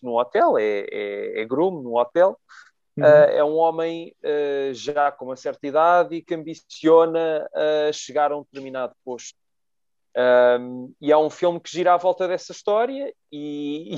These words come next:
Speaker 1: e às tantas fica muito deprimente. Depois levou lá com um happy ending do estúdio só para, para, para fingir que, que aquilo não acabava mal. Ahm, mas esse filme, pronto, lá está, tive uma, uma relação emocional maior. Mas eu acho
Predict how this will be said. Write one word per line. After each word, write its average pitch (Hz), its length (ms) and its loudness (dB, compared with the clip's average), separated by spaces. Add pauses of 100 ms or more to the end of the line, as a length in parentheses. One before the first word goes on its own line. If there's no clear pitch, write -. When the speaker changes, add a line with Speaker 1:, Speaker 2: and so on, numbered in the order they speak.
Speaker 1:
e 139 60 4
às 131 160 0
tantas 131 260 -4
fica - 320 -6
muito 135 340 -6
deprimente. 165 640 -4
Depois 131 320 -2
levou 123 300 0
lá 123 120 4
com 127 220 -8
um 127 40 -2
happy 127 280 -4
ending 123 320 -8
do 120 60 -12
estúdio 120 480 -8
só 113 180 0
para, 110 340 2 (520)
para, 113 400 4
para 113 140 -8
fingir 113 720 -6
que, 50 1080 -8
que 117 80 -14
aquilo 110 200 -6
não 110 40 0
acabava 123 400 2
mal. 135 400 2 (380)
Ahm, 139 680 6 (180)
mas 147 200 0
esse - 180 -2
filme, 180 340 0
pronto, 127 300 -2
lá 139 80 -2
está, 113 240 -4
tive 131 160 -14
uma, 143 380 -2
uma 139 320 -4
relação 131 280 -8
emocional 139 320 -6
maior. 127 280 4
Mas 143 180 -2
eu 180 80 4
acho 185 260 2